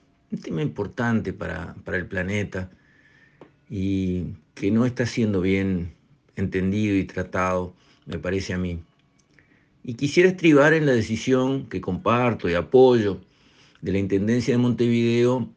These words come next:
de plantar más árboles en la ciudad.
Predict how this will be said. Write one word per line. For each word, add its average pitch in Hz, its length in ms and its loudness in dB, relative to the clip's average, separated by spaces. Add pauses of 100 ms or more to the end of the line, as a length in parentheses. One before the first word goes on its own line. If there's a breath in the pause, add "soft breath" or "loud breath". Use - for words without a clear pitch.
(460)
de 95 140 -2
plantar 101 480 -4
más 123 280 -2
árboles 120 460 2
en 90 80 -2
la 90 80 -2
ciudad. 123 460 2